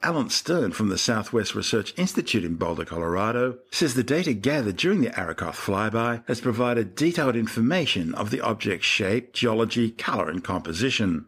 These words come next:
thereby allowing scientists to answer some long-standing questions about planetary formation.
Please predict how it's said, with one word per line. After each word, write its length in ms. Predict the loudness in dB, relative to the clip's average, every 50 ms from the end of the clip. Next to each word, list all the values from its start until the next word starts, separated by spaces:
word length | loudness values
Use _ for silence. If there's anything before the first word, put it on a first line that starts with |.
| _ _
thereby 320 | -2 -2 0 2 2 2
allowing 460 | 2 2 2 2 2 2 0 0 -2 -2
scientists 500 | -2 -2 -2 0 -2 0 0 0 -2 -2
to 140 | -4 -6
answer 280 | -4 -4 -2 -2 -2 -2
some 300 | 0 2 4 4 4 4
long-standing 720 | 4 2 2 0 0 0 0 0 0 2 2 0 0 -2
questions 500 | 0 0 0 0 2 2 2 2 2 2
about 320 | 2 2 2 2 0 0
planetary 400 | -2 -2 0 0 0 -2 -4 -4
formation. 800 | -4 -2 0 0 2 2 2 2 2 0 0 0 -2 -4 -6 -8